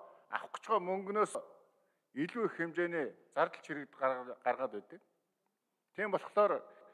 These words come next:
энэ нөхцөл байдлыг л одоо бас анхаарч одоо энэ, а, одоо хуулийн төслийг оруулж байгаа байх гэж ингэж бодож байна. Тэгэхээр аливаа хуулийг одоо шинчилж,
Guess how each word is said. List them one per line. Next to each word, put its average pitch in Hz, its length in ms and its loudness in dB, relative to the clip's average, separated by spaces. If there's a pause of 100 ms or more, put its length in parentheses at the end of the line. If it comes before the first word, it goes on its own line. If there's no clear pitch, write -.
(360)
энэ 208 240 2
нөхцөл 175 400 2
байдлыг 180 440 4
л 139 80 2
одоо 143 240 4
бас 120 160 0 (300)
анхаарч 143 640 2 (720)
одоо 143 240 2
энэ, 143 240 0
а, 120 320 2
одоо 127 140 0
хуулийн 143 260 -2
төслийг 123 320 -6
оруулж 127 240 4
байгаа 120 240 0
байх - 80 -12
гэж - 160 -16
ингэж 110 200 -16 (240)
бодож - 280 0
байна. 117 200 -6 (360)
Тэгэхээр 147 240 4
аливаа 185 400 4 (440)
хуулийг 180 420 4 (840)
одоо 135 560 6
шинчилж, - 560 -6